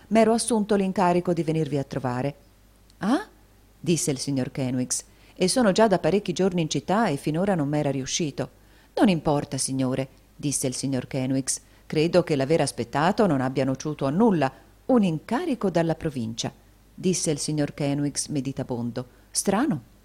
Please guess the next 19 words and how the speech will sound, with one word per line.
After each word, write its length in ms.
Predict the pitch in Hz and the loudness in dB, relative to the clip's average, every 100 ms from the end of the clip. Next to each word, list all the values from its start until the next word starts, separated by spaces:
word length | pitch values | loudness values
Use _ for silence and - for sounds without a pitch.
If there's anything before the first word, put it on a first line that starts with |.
| _ - | _ -10
io 180 | - 240 | -2 2
non 160 | 330 156 | 2 2
conosco 420 | - 170 226 - | 2 0 0 0
nessuno 440 | 135 - 277 185 | -2 0 0 0
in 80 | 123 | 0
provincia.» 500 | 127 135 123 113 - - _ _ _ _ _ _ _ | -2 -2 -2 -4 -6 -10 _ _ _ _ _ _ _
«La 300 | 202 208 214 | 2 4 4
signorina 480 | 208 220 202 240 220 | 4 2 2 4 2
Pitauker», 640 | 214 208 262 180 135 131 - _ _ | 0 2 4 2 0 -8 -10 _ _
suggerì 480 | - 147 139 139 135 | -8 -6 -2 -2 0
Nicola. 480 | 135 131 127 123 123 - - - | -4 -4 -6 -6 -8 -14 -20 -4
«Ah, 460 | 466 359 247 196 | 2 6 8 6
della 260 | 196 277 254 | 4 4 4
signorina 480 | 233 226 220 277 220 | 2 4 4 4 2
Pitauker», 720 | - - 214 165 143 151 135 - - _ | 0 2 4 4 2 -2 -4 -6 -20 _
disse 340 | - 147 - | -6 -4 -2
il 80 | 143 | -4
signor 320 | - 147 135 | -4 -2 -2
Kenwigs. 540 | - 139 135 131 131 | -2 -2 0 -2 -4